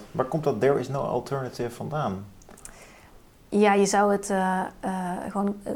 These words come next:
Speaker 2: klassieke, eh, neoliberale bestuursmentaliteit kunnen noemen. Of rationaliteit. Ehm,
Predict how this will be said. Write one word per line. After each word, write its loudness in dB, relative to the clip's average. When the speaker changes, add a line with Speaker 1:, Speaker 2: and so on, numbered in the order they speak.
Speaker 2:
klassieke, -2
eh, -8
neoliberale 0
bestuursmentaliteit -4
kunnen -2
noemen. -2
Of -12
rationaliteit. -6
Ehm, 2